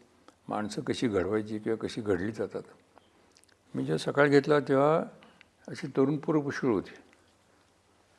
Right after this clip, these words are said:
हा पिऊन आहे, हा अमका आहे, हा ढमका आहे, हा ड्रायव्हर आहे. मी म्हटलं, "चेहरे तर बरे यांचे दिसत आहेत, हे असली कामं का करतायत?" चौकशी केली, "अशी किती मुलं आहेत?" म्हणे, "शहात्तर आहेत." "शहात्तर आहेत?"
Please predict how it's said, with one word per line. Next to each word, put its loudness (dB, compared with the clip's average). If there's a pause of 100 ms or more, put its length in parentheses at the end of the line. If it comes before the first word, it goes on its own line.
(580)
हा -8
पिऊन -2
आहे, -2
हा 0
अमका -2
आहे, 0
हा -2
ढमका -4
आहे, -2
हा 0
ड्रायव्हर -4
आहे. -14 (760)
मी -8
म्हटलं, -6
"चेहरे 4
तर 0
बरे 2
यांचे 2
दिसत -4
आहेत, -4
हे 2
असली 0
कामं -2
का 2
करतायत?" -2 (1400)
चौकशी 0
केली, -2
"अशी -6
किती -2
मुलं 2
आहेत?" 0
म्हणे, -8
"शहात्तर -2
आहेत." -4
"शहात्तर -12
आहेत?" -20